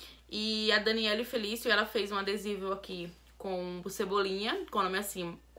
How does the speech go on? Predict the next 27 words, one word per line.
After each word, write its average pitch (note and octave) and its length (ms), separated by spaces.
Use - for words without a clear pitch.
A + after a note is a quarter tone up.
ele G3 180
de F#3 140
máscara, G#3+ 480
né, G#3 80
com G#3 120
o G3 40
nome F3 160
Máscara G#3 460
Limpa. G#3 420
Aí F#3+ 160
aqui G3+ 180
eu G3 80
coloco G3+ 320
as G#3 120
máscaras G3 480
da, E3+ 480
do F3 120
Isaac F3 360
e - 20
da E3+ 140
Laura, E3 440
tá? F#3+ 400
Olha E3+ 200
só F3 160
que F3 160
lindo. G#3 480
E A3 420